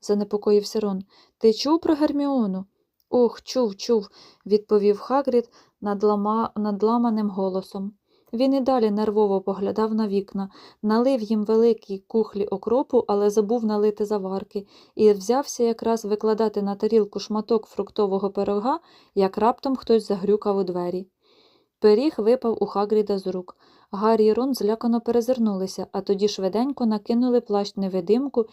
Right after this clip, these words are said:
і заховалися в кутку. Хагрід пересвідчився, що їх не видно, схопив арбалет і знову рвучко відчинив двері. "Добрий вечір, Хагріде".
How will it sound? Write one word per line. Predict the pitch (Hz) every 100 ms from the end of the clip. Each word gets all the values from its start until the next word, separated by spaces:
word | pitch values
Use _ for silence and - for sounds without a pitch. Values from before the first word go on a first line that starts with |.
| - -
і | -
заховалися | 190 190 190 185 208 226 220
в | 202
кутку. | 214 - - 180 _ _ _ _
Хагрід | - 330 285 247
пересвідчився, | - 226 220 208 202 202 185 202
що | 202 214
їх | 214 214
не | 208 196
видно, | 190 202 220 226 - -
схопив | - - 233 220 220 -
арбалет | 196 185 190 262 - -
і | 196
знову | 196 277 311
рвучко | 269 247 254 - 214
відчинив | 190 - 185 196 190
двері. | 175 175 180 190 _ _ _ _ _ _ _
"Добрий | 220 262 269 294
вечір, | 302 220 202 190
Хагріде". | - 180 196 196 190